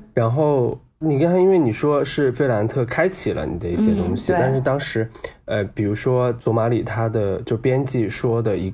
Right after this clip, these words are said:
Speaker 1: 个词叫觉醒。
Speaker 2: 嗯。
Speaker 1: 就很多的，因为包括我们当时在，呃，因为我们的场地非常小，然后现场来的基本上都是女生啊，
Speaker 2: 嗯。
Speaker 1: 男生有一个吧，
Speaker 2: 嗯。
Speaker 1: 基本上都是女生。然后就也会比较认可“觉醒”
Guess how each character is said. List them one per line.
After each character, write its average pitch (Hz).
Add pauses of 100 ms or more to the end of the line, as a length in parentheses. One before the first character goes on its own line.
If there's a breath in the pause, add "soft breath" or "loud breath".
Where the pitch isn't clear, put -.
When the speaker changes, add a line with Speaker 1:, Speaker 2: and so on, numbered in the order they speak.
Speaker 1:
个 101
词 90
叫 110
觉 101
醒。 -
Speaker 2:
嗯。 226 (140)
Speaker 1:
就 147
很 117
多 139
的， 151
因 139
为 156
包 156
括 165
我 117
们 101
当 127
时 110
在， 123 (280)
呃， 107
因 127
为 170
我 156
们 107
的 127
场 123
地 107
非 123
常 120
小， 101
然 107
后 135
现 135
场 98
来 87
的 117 (520 loud breath)
基 165
本 147
上 101
都 107
是 113
女 98
生 92
啊， 95
Speaker 2:
嗯。 220
Speaker 1:
男 98
生 127
有 95
一 117
个 117
吧， -
Speaker 2:
嗯。 202 (260)
Speaker 1:
基 -
本 -
上 120
都 110
是 110
女 98
生。 - (380 soft breath)
然 107
后 131
就 135
也 101
会 120
比 113
较 107
认 135
可 -
“觉 87
醒” -